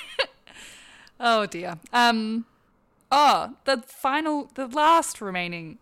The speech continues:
um, fact I had, which just stood out to me, was that, so men are more likely to search for Christmas-related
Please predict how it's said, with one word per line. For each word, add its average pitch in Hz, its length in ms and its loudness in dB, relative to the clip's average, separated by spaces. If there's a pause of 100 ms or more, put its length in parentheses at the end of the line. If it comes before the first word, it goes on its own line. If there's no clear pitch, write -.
(140)
um, 160 280 -12
fact 175 320 -8
I 170 100 -8
had, 160 260 -10
which - 340 -14
just - 180 -14
stood 170 220 -12
out 151 200 -10
to - 80 -14
me, 156 140 -14
was 160 260 -14
that, 165 240 -14 (380)
so 220 200 -6
men 220 420 0
are 165 100 -8
more 180 200 -6
likely 170 340 -10
to 170 80 -16
search 160 280 -12
for - 100 -10
Christmas-related 165 720 -14